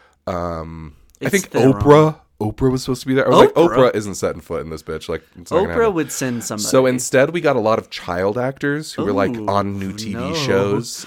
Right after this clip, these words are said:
Speaker 1: or whatever. And then we got, we got Constance Zimmer, who was lovely. I like Constance Zimmer a lot.
Speaker 2: I do like her.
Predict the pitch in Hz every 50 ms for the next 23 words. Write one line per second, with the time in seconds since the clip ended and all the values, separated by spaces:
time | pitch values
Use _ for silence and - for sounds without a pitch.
0 | - - 113 110 113 110 113 113 107 120 117 120 127 131 - - - 98 101 98
1 | 98 98 101 98 98 95 92 101 95 85 - 101 98 98 95 95 95 92 87 -
2 | _ - - - - - - 143 185 180 269 247 - 175 190 185 - - 202 175
3 | - - 104 98 104 113 120 131 127 127 131 123 131 123 123 120 123 131 127 127
4 | 127 123 113 113 110 - - 110 110 104 - - 101 - - 92 98 104 104 110
5 | - 202 - 110 - 196 185 147 120 110 107 - - - 101 104 110 117